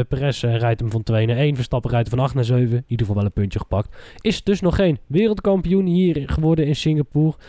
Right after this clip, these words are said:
Ehm, eh, gaat dat waarschijnlijk of in Japan of in Amerika worden.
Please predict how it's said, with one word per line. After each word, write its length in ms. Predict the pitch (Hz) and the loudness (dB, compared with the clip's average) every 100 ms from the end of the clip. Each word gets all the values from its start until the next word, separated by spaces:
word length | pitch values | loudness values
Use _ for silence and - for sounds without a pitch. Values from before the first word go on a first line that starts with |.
| - - - | -20 -20 -6
Ehm, 440 | 131 123 120 117 110 - | 0 2 2 0 -4 -4
eh, 260 | 117 98 90 | -2 0 0
gaat 260 | 104 - 123 | -2 -2 0
dat 140 | 110 | 0
waarschijnlijk 500 | 107 110 110 104 104 | -2 -2 0 0 -2
of 200 | - 107 | -2 -2
in 200 | 98 92 92 98 | -2 -2 -2 -2
Japan 360 | 101 - 87 | -2 -2 -4
of 120 | 87 | -2
in 100 | 95 | -4
Amerika 460 | 85 90 98 - 101 | -2 -2 -2 -2 -2
worden. 260 | 95 92 | 0 -2